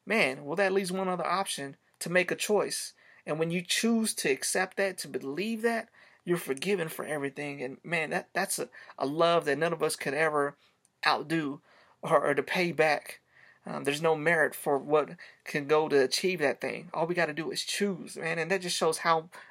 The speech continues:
valuable you are. What did it say? Man, he knows the number of hairs you have on your head, man. You are so valued to God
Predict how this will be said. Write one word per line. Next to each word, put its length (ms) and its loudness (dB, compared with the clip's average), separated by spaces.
valuable 540 8
you 160 0
are. 320 4
What 120 4
did 120 0
it 100 0
say? 260 -2
Man, 120 -4
he 140 -4
knows 360 0
the 80 0
number 200 0
of 180 -2
hairs 400 2
you 80 -4
have 220 2
on 160 -2
your 120 -2
head, 340 -2
man. 280 -4
You 180 -6
are 100 -2
so 560 0
valued 440 -4
to 100 -8
God 480 -4